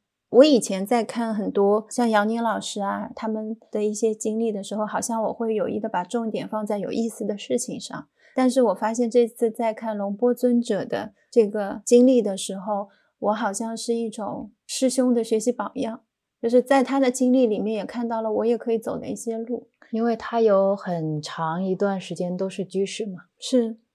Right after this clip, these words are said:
Speaker 2: 而且他很长一段时间都在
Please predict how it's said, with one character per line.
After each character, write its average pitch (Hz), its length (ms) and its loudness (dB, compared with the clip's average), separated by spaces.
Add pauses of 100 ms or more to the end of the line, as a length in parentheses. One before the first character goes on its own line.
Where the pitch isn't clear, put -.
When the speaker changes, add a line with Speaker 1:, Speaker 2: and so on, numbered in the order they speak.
(120)
Speaker 2:
而 180 100 -2
且 190 140 2
他 190 160 -2
很 185 120 -2
长 170 240 -4
一 170 60 -2
段 175 240 -2
时 - 160 -10
间 175 400 -4
都 175 220 0
在 165 500 0